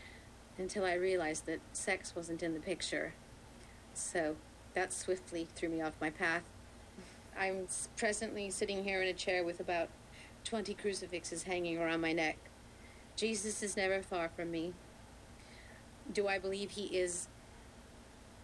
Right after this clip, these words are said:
a son of God? Yes. Do I believe he is the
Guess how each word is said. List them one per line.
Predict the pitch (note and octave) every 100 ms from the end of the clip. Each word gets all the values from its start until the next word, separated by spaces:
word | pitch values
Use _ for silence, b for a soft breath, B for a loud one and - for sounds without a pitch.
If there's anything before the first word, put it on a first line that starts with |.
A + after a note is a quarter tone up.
| - G3+
a | A3+
son | A#3+ - B3
of | B3 A#3+
God? | B3 A#3 A#3 G#3+
Yes. | F#3+ E3 D3 -
Do | F#3
I | F3+
believe | F3+ F3 E3+
he | F3
is | D#3+ D#3 - - E3+ E3
the | F#3 G3+ C4+